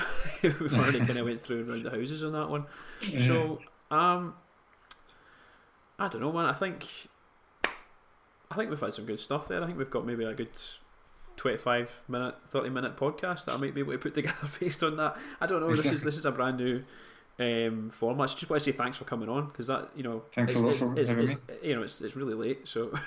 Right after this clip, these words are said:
Speaker 1: <laughs>
Speaker 2: Yeah.
Speaker 1: I was stuck in traffic coming away from Celtic Park for about forty odd minutes. So,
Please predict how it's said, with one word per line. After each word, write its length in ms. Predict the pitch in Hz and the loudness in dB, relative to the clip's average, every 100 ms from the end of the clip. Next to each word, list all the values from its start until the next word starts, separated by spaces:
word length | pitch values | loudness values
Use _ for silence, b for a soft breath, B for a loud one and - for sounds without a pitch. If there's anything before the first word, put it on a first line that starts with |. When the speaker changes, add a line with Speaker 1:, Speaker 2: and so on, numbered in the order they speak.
| - | -10
Speaker 1:
<laughs> 240 | - - | -14 -2
Speaker 2:
Yeah. 580 | 135 - - 123 127 117 | 0 0 -4 2 4 6
Speaker 1:
I 40 | 135 | 4
was 100 | 135 | 6
stuck 220 | 175 156 | 6 4
in 60 | 135 | 2
traffic 340 | 110 117 131 | 0 0 0
coming 140 | 123 117 | 0 -2
away 60 | |
from 100 | 113 | -4
Celtic 340 | - 113 113 113 | -2 -2 -2 -4
Park 260 | 117 110 | -2 -2
for 80 | - | -2
about 240 | 117 104 - | -2 -2 -4
forty 340 | - - 117 107 | -12 -4 -2 0
odd 140 | 107 | -2
minutes. 280 | 110 127 - | -2 -4 -4
So, 200 | - 113 | -4 -6